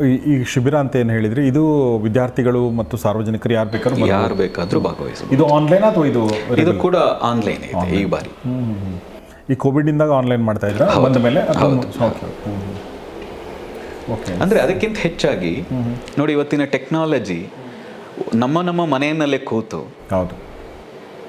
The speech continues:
Speaker 2: ಆರಾಮವಾಗಿ ಅದಕ್ಕೊಂದು ಒಂದು ಕಾಲು ಗಂಟೆ ಸಮಯ ವಿನಿಯೋಗಿಸಿದ್ರೆ ಸಾಕು.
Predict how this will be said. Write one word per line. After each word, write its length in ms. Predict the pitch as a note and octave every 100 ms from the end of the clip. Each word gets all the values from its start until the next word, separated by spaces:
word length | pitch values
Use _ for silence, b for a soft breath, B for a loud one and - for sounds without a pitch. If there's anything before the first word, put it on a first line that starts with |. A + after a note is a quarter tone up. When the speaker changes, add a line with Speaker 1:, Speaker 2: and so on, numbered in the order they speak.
| - -
Speaker 2:
ಆರಾಮವಾಗಿ 800 | A2 B2+ D#3 E3 C3 G2+ F#2 G#2
ಅದಕ್ಕೊಂದು 500 | A#2+ E3 F#3+ E3+ G3
ಒಂದು 220 | G3+ F3 E3+
ಕಾಲು 220 | D3 C#3
ಗಂಟೆ 200 | C3+ C#3+
ಸಮಯ 360 | C3 C3+ D3
ವಿನಿಯೋಗಿಸಿದ್ರೆ 680 | A#2 B2 C3+ B2 A#2 G#2 G#2
ಸಾಕು. 380 | G2+ - -